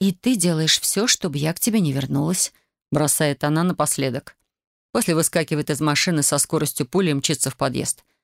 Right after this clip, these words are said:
Сижу, смотрю ей вслед, соображаю. А ведь она права. Своими действиями я только глубже себя закапываю. Каждый раз умудряюсь настроить Марию против себя еще сильнее.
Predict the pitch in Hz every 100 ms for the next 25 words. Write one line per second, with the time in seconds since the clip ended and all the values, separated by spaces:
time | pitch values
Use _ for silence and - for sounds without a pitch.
0 | _ _ - 160 139 131 131 _ - 165
1 | - 165 175 147 - 135 147 - 143 143
2 | 143 127 127 143 _ _ _ _ _ _
3 | _ 139 143 151 143 135 143 139 139 147
4 | _ _ - 147 147 151 139 165 156 -
5 | 139 139 143 - 165 - 135 143 151 143
6 | 135 143 147 139 - 147 135 123 - -
7 | _ _ _ _ 143 143 143 147 180 -
8 | 165 156 160 156 151 - - 151 143 -
9 | 156 143 - 143 147 143 - 147 - -
10 | 139 143 131 143 - 127 131 131